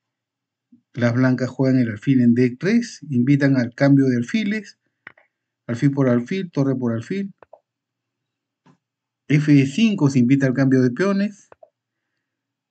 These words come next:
Las blancas juegan la torre en D dos. Y las negras juegan el caballo en A cinco. Todos son movimientos eminentemente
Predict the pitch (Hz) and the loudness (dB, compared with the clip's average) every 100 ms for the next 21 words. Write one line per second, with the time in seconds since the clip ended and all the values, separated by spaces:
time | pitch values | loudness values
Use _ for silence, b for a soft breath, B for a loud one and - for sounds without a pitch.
0 | _ _ _ _ _ 123 117 117 117 131 | _ _ _ _ _ -4 -2 0 0 2
1 | 131 120 123 120 - 127 127 120 123 120 | 2 0 -4 -4 -4 0 0 0 0 -2
2 | 117 - _ 113 107 - 127 127 127 113 | -4 -10 _ -14 -14 -10 -8 -2 -2 -2
3 | 113 127 135 208 - - - _ _ _ | 0 -2 -2 -4 -8 -18 -20 _ _ _
4 | _ _ _ _ _ _ _ _ _ _ | _ _ _ _ _ _ _ _ _ _
5 | _ _ _ _ _ _ _ 170 165 165 | _ _ _ _ _ _ _ -6 -2 0
6 | 156 156 156 165 - 147 151 151 151 143 | 4 4 2 -2 0 2 4 4 2 0
7 | _ _ _ _ _ - 127 113 117 127 | _ _ _ _ _ -6 -4 -2 0 2
8 | 147 151 139 135 156 160 151 - 151 117 | 4 4 4 4 0 -2 -8 0 2 2
9 | 101 104 - 170 170 151 170 165 147 127 | -2 -10 -4 -2 -2 -2 -2 2 4 4
10 | 139 156 143 139 117 120 135 135 135 127 | 4 2 2 0 2 2 -2 -2 -2 0
11 | 135 139 135 131 | 0 -2 -4 -8